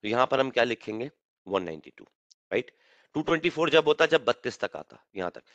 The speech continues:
ये तो होस्ट का पार्ट है, ये तो पूरा पोर्शन होस्ट का पार्ट है, ये होस्ट का पार्ट है तो मेरे पास सिक्सटी फ़ोर होस्ट आ रहे हैं निकल के, और सिक्सटी फ़ोर जब होस्ट आ रहे हैं उनमें से मैं माइनस टू करता हूँ। मैं माइनस टू क्यों करता हूँ,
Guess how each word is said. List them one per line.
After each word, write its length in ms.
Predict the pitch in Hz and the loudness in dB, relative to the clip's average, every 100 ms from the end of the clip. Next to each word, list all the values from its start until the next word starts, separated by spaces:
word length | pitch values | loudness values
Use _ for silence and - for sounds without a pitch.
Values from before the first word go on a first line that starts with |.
| - | -6
ये 80 | 165 | -2
तो 100 | 196 | 0
होस्ट 300 | 131 170 - | 2 0 0
का 60 | 123 | -4
पार्ट 300 | - 71 - | -4 -12 -14
है, 60 | - _ _ _ _ _ _ | -20 _ _ _ _ _ _
ये 60 | 120 | -6
तो 80 | 147 | -6
पूरा 240 | 143 160 147 | 0 2 4
पोर्शन 300 | 147 147 143 | 2 -2 -4
होस्ट 300 | 113 120 - | -4 -6 -6
का 60 | 101 | -8
पार्ट 280 | 67 - | -8 -18
है, 80 | - _ _ _ - | -20 _ _ _ -6
ये 60 | |
होस्ट 240 | 104 151 - | 0 0 2
का 100 | 160 | 2
पार्ट 260 | 139 139 | 4 4
है 60 | 160 | 2
तो 120 | 160 | 0
मेरे 140 | 143 135 | 0 2
पास 200 | 151 - | 0 0
सिक्सटी 340 | - 143 - 160 | -16 -14 -10 -8
फ़ोर 240 | 139 123 | -4 -4
होस्ट 300 | 95 92 - | -4 -8 -6
आ 80 | 85 | -6
रहे 140 | 90 | -6
हैं 40 | 107 | -8
निकल 220 | 120 120 | -6 -6
के, 160 | 143 - _ _ - - - | -8 -18 _ _ -20 -20 -8
और 60 | 113 | -8
सिक्सटी 280 | - - 160 | -8 -6 -4
फ़ोर 220 | 139 147 | 0 2
जब 180 | 143 123 | 2 0
होस्ट 220 | 131 - | -6 0
आ 60 | 120 | 2
रहे 100 | 135 | 2
हैं 60 | |
उनमें 140 | 135 135 | -2 -2
से 100 | 139 | -2
मैं 120 | 131 | -2
माइनस 340 | 110 113 120 | -2 -4 -6
टू 80 | 127 | -8
करता 260 | 113 90 78 | -8 -10 -10
हूँ। 80 | 80 _ - - - | -20 _ -20 -20 -2
मैं 80 | 139 | 2
माइनस 340 | 131 147 156 | 4 2 0
टू 100 | 170 | -2
क्यों 200 | 160 170 180 | -4 -4 2
करता 280 | 180 170 | 2 2
हूँ, 120 | 190 | 0